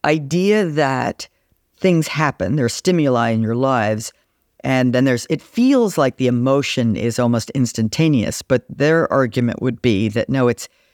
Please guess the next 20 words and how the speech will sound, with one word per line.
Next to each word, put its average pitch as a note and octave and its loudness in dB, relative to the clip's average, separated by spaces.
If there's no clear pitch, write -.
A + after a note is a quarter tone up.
the C#3 -2
way C#3+ 2
we B2+ 0
think C4+ 0
about G#2+ 0
it - -4
may B2+ 0
often A#2 0
be A2 0
instantaneous, A2+ -2
and A#2+ -2
that D#3 0
leads C3 2
to C3+ -4
the B2 2
emotions, A#2 0
um, A2 0
particularly A2+ 0
the, G#2 0
the - -8